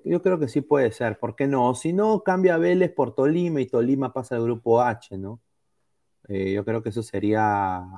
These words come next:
la, la jugada. A ver, dice, "My name is Mike Mouse", dice, un saludo a Lyrics. A ver, eh, muchachos, Alianza y Cristal. Mira el grupo de Cristal, ¿no? Boca,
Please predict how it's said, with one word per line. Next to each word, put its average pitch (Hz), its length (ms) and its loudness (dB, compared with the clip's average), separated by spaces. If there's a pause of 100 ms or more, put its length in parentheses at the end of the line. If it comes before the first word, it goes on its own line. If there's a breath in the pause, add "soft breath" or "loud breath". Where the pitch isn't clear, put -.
(680)
la, 92 500 -10 (400)
la 107 120 -2
jugada. 98 600 0 (760)
A 107 120 -6
ver, 113 200 0
dice, 113 280 -2
"My 104 240 -4
name 123 260 -2
is 113 120 -6
Mike 117 360 -4
Mouse", 110 460 -4
dice, 98 280 -12
un 98 120 -12
saludo 95 640 -8 (440)
a 98 360 -10
Lyrics. 101 680 -6 (680)
A 120 120 4
ver, 110 420 6
eh, 113 340 6
muchachos, 117 800 2 (500)
Alianza 147 800 4
y 127 100 2
Cristal. 113 760 0
Mira 127 240 2
el 127 60 4
grupo 135 240 4
de 131 80 0
Cristal, 113 520 -4
¿no? 101 200 -4
Boca, 139 640 2